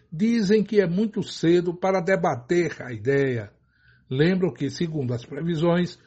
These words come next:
o pico da pandemia de coronavírus seria pelos meses de maio e junho. Isso quer dizer, na visão dos contrários ao adiamento, que em agosto,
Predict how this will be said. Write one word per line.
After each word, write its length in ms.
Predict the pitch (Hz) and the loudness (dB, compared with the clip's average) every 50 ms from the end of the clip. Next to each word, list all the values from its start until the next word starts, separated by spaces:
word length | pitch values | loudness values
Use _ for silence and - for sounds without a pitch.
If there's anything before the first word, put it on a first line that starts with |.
| _ _ _ - | _ _ _ -2
o 100 | 190 202 | -2 -2
pico 460 | 196 - - 214 233 233 208 - 202 | -2 -4 -4 -2 0 0 0 -2 -2
da 140 | 170 180 165 | 0 0 -2
pandemia 640 | - - 165 165 151 156 139 123 127 123 123 123 | 0 -2 -2 -2 0 -2 -2 -2 -4 -4 -4 -4
de 120 | 120 131 135 | -4 -4 -6
coronavírus 880 | - - 175 165 143 127 127 127 123 123 135 147 156 147 156 151 - _ _ _ _ _ | -4 -2 0 0 0 0 -2 -4 -4 -4 -2 -2 -2 -2 -2 -6 -8 _ _ _ _ _
seria 460 | - - - 220 202 180 185 190 196 | -8 4 8 8 8 8 6 2 2
pelos 340 | 190 - 196 196 196 156 123 | 4 4 2 2 2 -2 -2
meses 440 | 120 139 139 151 147 147 147 135 139 | -2 0 0 0 -2 -2 -6 -8 -6
de 140 | 139 180 180 | -4 -4 -4
maio 500 | 147 131 131 131 135 143 147 151 151 156 | -4 -4 -2 -2 0 0 -2 -2 -4 -6
e 120 | 156 131 | -6 -6
junho. 480 | 113 113 143 160 151 131 117 107 104 - _ _ _ _ _ _ _ _ _ _ _ | -4 -4 -4 -4 -4 -6 -6 -8 -10 -14 _ _ _ _ _ _ _ _ _ _ _
Isso 240 | - 127 120 123 120 | -8 -8 -8 -8 -6
quer 180 | - 156 151 135 | 0 0 0 0
dizer, 540 | 151 151 131 131 147 170 175 147 - - _ _ _ _ _ - | 0 -2 -2 0 0 0 0 -2 -4 -10 _ _ _ _ _ -4
na 120 | 151 156 | 0 0
visão 320 | 147 143 143 123 120 131 131 | 0 0 0 -2 -2 -4 -4
dos 200 | 127 127 127 - | -4 -8 -10 -8
contrários 760 | - 170 160 139 123 - 143 139 139 139 120 113 110 107 120 | -6 -4 -4 -4 -2 0 0 0 2 0 -2 -4 -4 -4 -6
ao 160 | 113 110 110 | -6 -6 -6
adiamento, 640 | 107 107 113 120 127 127 131 147 147 143 - 156 - - _ _ _ _ _ | -6 -6 -4 -4 -4 -2 0 0 -2 -2 -4 -10 -12 -12 _ _ _ _ _
que 220 | - 208 208 196 202 | 2 2 2 4 4
em 240 | 226 240 247 240 226 | 2 0 2 2 2
agosto, 640 | 196 135 107 107 123 131 143 143 143 - 156 147 | 2 0 -2 0 2 2 2 2 0 -4 -8 -8